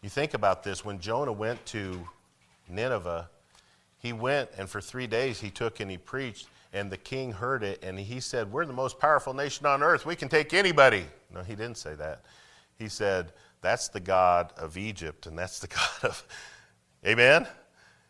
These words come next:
"We better not mess with that God." And he repented in sackcloth and ashes, and God saved that entire generation of wicked people.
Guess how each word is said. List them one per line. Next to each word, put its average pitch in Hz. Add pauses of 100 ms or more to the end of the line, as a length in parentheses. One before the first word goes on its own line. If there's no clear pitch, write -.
(200)
"We 95
better 131
not 120
mess 120
with 98
that 101
God." 90
And 90
he 92
repented 92
in 82
sackcloth 92
and 78
ashes, 82
and 80
God 90
saved 101
that 82
entire 90
generation 82
of 76
wicked 90
people. 85